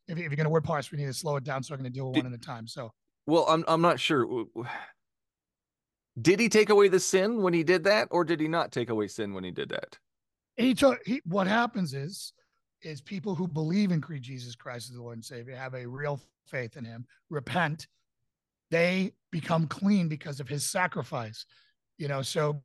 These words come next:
Speaker 1: because of Christ's sacrifice, we
Speaker 2: So
Speaker 1: are
Speaker 2: they
Speaker 1: made
Speaker 2: can
Speaker 1: clean from that. So you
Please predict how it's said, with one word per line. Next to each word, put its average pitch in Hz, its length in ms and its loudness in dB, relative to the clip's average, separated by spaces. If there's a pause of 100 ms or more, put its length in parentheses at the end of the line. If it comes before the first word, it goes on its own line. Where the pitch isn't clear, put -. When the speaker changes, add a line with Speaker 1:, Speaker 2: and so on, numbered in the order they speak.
Speaker 1:
because 151 300 0
of 151 100 -2
Christ's 185 400 4
sacrifice, 143 720 -2 (240)
we 147 100 -2
Speaker 2:
So 151 80 8
Speaker 1:
are 156 40 6
Speaker 2:
they 143 80 8
Speaker 1:
made 143 120 0 (100)
Speaker 2:
can 185 300 8
Speaker 1:
clean 175 180 8
from 127 120 -4
that. 120 160 -8
So 156 100 -10
you 143 140 -4